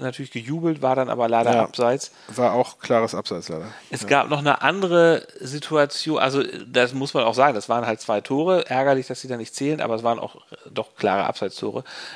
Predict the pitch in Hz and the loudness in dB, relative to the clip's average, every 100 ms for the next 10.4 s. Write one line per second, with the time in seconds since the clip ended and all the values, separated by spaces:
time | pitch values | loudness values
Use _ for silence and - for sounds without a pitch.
0 | - 135 165 202 165 - 208 196 175 170 | -16 0 0 2 -2 0 2 2 0 -2
1 | 160 160 165 151 165 160 147 151 151 151 | -6 -2 0 0 -2 -4 -2 0 0 -2
2 | - - _ - 156 214 - - 123 - | -8 -20 _ 2 2 2 -2 0 0 0
3 | 120 135 - - 123 110 123 143 127 - | 0 0 -4 -10 0 4 4 0 -10 -8
4 | - 120 117 117 117 - 123 120 117 123 | -6 -4 0 0 0 -4 -8 -8 0 4
5 | 143 - 123 135 120 131 135 - 123 120 | 6 4 -4 -4 -4 -2 -2 -2 -6 -2
6 | 135 143 - 156 - - - - - - | -2 -2 -6 -8 -10 -18 -20 -20 -20 -20
7 | _ - 131 131 131 - 117 151 156 151 | _ 2 2 2 -6 -10 -2 -2 2 2
8 | 135 - 175 226 147 - 131 139 139 - | 0 -2 -2 4 2 2 2 2 2 -6
9 | 143 135 123 127 120 113 123 - 117 117 | -6 -2 -2 -2 2 2 0 -6 -6 0
10 | 113 107 143 | 2 4 2